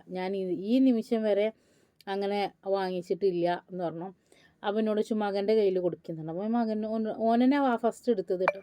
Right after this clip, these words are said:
ഓനോട് ചോദിച്ചു. അപ്പോൾ ഓനോട് ചോദിച്ച സമയത്തും ഓനും പറഞ്ഞു, "എനിക്കൊന്നും ആവശ്യമില്ല" പറഞ്ഞു. അപ്പോൾ അന്ന് ഇപ്പോൾ ഈ സോഷ്യൽ മീഡിയയിൽ ഈ പൈസൻ്റെയും ഇതിൻ്റെയൊക്കെ ഇത് വരുന്ന സമയത്തൊക്കെ ഇങ്ങനെ ഓരോ പ്രശ്നങ്ങൾ വരുമ്പോൾ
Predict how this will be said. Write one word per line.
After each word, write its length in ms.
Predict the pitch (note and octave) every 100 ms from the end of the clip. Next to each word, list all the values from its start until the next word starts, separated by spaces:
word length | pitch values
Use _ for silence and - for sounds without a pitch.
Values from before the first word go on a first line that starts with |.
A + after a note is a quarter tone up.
| - _ _ _ _
ഓനോട് 280 | A3+ A3 A3+
ചോദിച്ചു. 400 | A3+ G3 G3 G#3 F#3+ - _ G3+
അപ്പോൾ 180 | F#3+
ഓനോട് 240 | G#3 G3+ G3+
ചോദിച്ച 280 | A3+ A3 G#3
സമയത്തും 560 | G#3+ F#3+ F3+ - F#3+ - - _ _ _ _ _ _ _ -
ഓനും 280 | G3 G3+ G#3
പറഞ്ഞു, 260 | G3+ G3
"എനിക്കൊന്നും 480 | F#3+ F3 G3 F#3+ G3 - _ _ _ G3
ആവശ്യമില്ല" 760 | F#3+ F#3+ F#3+ A3+ G3 F#3 F#3
പറഞ്ഞു. 340 | F3+ E3 F3+ F3+ - _ _ _ _ -
അപ്പോൾ 280 | G#3 A#3 B3 A#3+
അന്ന് 480 | A3+ A#3 A#3+ A#3+ C4+ C#4 - - - G#3
ഇപ്പോൾ 280 | G#3 A#3 B3
ഈ 140 | B3 B3 - - - -
സോഷ്യൽ 380 | - A3 - G#3+
മീഡിയയിൽ 400 | G#3+ G#3 G#3 G#3+ A3+ - - - -
ഈ 60 | G#3
പൈസൻ്റെയും 720 | A3 G#3 - G#3 G3+ G#3+ G#3+
ഇതിൻ്റെയൊക്കെ 540 | F#3+ G3 G3+ G3 -
ഇത് 180 | A3 G3
വരുന്ന 340 | A3+ G3 F#3+ G3
സമയത്തൊക്കെ 720 | A3 F#3+ F3+ G3 F#3 _ G3+ F#3 -
ഇങ്ങനെ 240 | F#3 F#3 G3
ഓരോ 180 | F#3 F#3+
പ്രശ്നങ്ങൾ 460 | G3 - G3 F#3 G3
വരുമ്പോൾ 380 | G3 F3 F3+